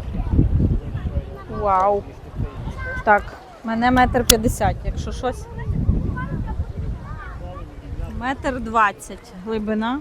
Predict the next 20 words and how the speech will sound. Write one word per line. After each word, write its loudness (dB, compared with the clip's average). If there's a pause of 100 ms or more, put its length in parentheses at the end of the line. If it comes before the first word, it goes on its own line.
Я 4
і 6
так 6
мало 10
не 8
втопила 2
сьогодні 0
мікрофони. 0 (580)
Стабілізатор 2
вже 0
не -2
працює, -2
не 2
знаю, 2
чи -6
врятую 12
його. 12 (380)
Одні 8
збитки 4
сьогодні. -2